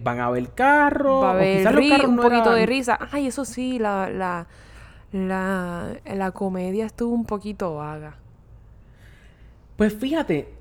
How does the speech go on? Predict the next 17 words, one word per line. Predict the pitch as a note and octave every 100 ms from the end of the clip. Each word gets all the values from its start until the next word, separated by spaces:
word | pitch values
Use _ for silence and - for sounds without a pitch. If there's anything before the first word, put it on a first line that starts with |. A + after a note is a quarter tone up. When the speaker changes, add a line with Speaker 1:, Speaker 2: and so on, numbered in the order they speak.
| - -
Speaker 1:
a | F#3
mí, | G3+ C4 D#4+ A3+ F#3 F#3 - - - - - - - - - -
¿cómo | G#3 A3
te |
puedo | A3+ A3+ A3+
Speaker 2:
Es | G3+
Speaker 1:
decir? | E4+
Speaker 2:
que | D4
el | A#3+
estilo | B3+ C#4 -
Speaker 1:
La | -
Speaker 2:
de | -
comedia | C4 - G3+
Speaker 1:
relac-, | G3
Speaker 2:
que | F#3+
no | F3+
me, | G3 F3+